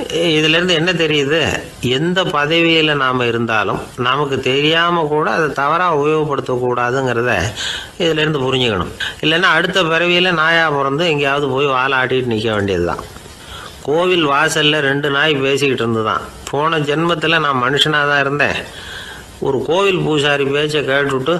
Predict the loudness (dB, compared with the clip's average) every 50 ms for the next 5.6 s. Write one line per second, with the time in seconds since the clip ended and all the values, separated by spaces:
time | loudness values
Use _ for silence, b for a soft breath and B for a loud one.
0 | -2 -4 -2 -2 -2 0 0 0 0 2 2 0 0 0 0 0 0 0 0 0
1 | 0 0 0 0 2 0 0 0 0 2 2 2 2 2 2 2 2 0 0 0
2 | 0 0 0 0 0 0 -2 -2 0 0 0 0 0 2 2 0 2 2 2 2
3 | 0 0 0 0 0 0 0 0 0 0 0 0 -2 B B B B B B B
4 | B B -8 -6 -4 -2 -2 0 0 0 0 0 -2 -2 -2 -2 -2 -2 -2 -2
5 | 0 0 2 2 2 0 0 0 -2 -2 -4 B